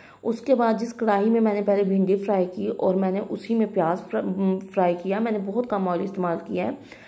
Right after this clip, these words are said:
तो उसी में मैंने शामिल कर दिया था ये वाला मसाला।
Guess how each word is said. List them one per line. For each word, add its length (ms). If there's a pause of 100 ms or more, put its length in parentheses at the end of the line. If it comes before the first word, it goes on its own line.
(240)
तो 100
उसी 260
में 160
मैंने 260
शामिल 300
कर 180
दिया 200
था 100
ये 160
वाला 220
मसाला। 560